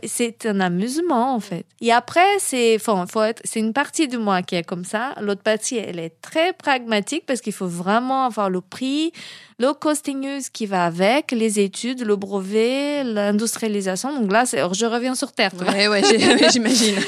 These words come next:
Speaker 1: <laughs> C'est,
Speaker 2: C'est
Speaker 1: euh,
Speaker 2: du concret.
Speaker 1: c'est du concret.
Speaker 2: <laughs>
Speaker 1: Mais du coup, c'est, c'est comme ça que j'ai démarré. Et, euh, du coup, j'ai pour exploiter ces propriétés-là sans le lycopène, c'était un vrai défi. Parce qu'il fallait,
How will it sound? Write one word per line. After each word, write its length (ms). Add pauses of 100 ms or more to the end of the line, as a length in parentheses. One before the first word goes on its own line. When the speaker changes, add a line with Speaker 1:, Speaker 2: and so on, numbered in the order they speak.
(140)
Speaker 1:
<laughs> 180
C'est, 80
Speaker 2:
C'est 460
Speaker 1:
euh, 20
Speaker 2:
du 140
concret. 340 (220)
Speaker 1:
c'est 140
du 100
concret. 480
Speaker 2:
<laughs> 40
Speaker 1:
Mais 200
du 140
coup, 340
c'est, 480
c'est 120
comme 180
ça 140
que 120
j'ai 100
démarré. 540 (560)
Et, 280
euh, 380
du 140
coup, 160
j'ai 800 (640)
pour 100
exploiter 600
ces 120
propriétés-là 840
sans 200
le 60
lycopène, 500
c'était 360
un 100
vrai 240
défi. 420 (1300)
Parce 160
qu'il 160
fallait, 580